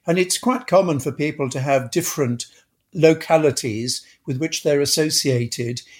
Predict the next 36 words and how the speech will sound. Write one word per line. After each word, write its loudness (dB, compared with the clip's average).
and 0
to 0
move -2
between 2
them. 0
But 2
what 0
we 2
need 0
to -2
encourage 4
is 0
that -8
people -2
move -4
between -2
those 0
localities 0
only 6
when 4
they 0
need -4
to, -2
when 4
there 4
is 4
a 2
particular -2
purpose, 2
and 2
when 2
they 2
will 4
be 0
contributing -4
something -2